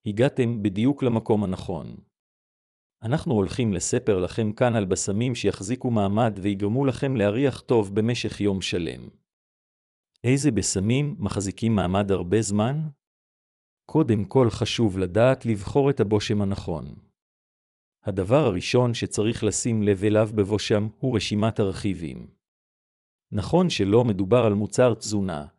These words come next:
אבל רכיבי הבושם יכולים לרמוז לנו כמה זמן הוא יחזיק מעמד.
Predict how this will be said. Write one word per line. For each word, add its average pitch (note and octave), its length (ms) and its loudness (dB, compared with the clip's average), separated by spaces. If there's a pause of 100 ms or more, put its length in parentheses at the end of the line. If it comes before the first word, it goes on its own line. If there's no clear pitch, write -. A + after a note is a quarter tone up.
(320)
אבל G2+ 200 0
רכיבי G2 380 0
הבושם G#2 440 0
יכולים A#2 380 0
לרמוז A2+ 420 0
לנו G2 300 0
כמה B2 280 0
זמן C3 340 -2
הוא B2+ 140 0
יחזיק G#2 460 -4
מעמד. F2+ 480 -2